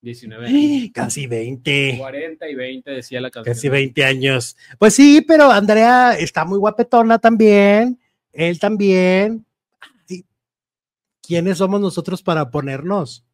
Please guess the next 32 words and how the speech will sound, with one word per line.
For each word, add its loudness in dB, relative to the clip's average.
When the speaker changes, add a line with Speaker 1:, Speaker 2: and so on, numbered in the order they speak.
Speaker 2:
no? -6
Pero 2
no, 2
le-, 0
yo -2
creo 0
que 0
luego 0
la -2
tundirían -8
como -4
a -4
la -6
Zabaleta. -8
Speaker 1:
Ujú. -20
Speaker 2:
Ya -4
ves -4
que -2
a 0
la 0
Speaker 1:
Pues -4
Speaker 2:
Zabaleta. -4
Speaker 1:
José -6
José, -6
¿cuá-, -6
cuántos -14
años -14
le -10
llevaban -12
él? -14
Speaker 2:
Mm, -6
mm, -6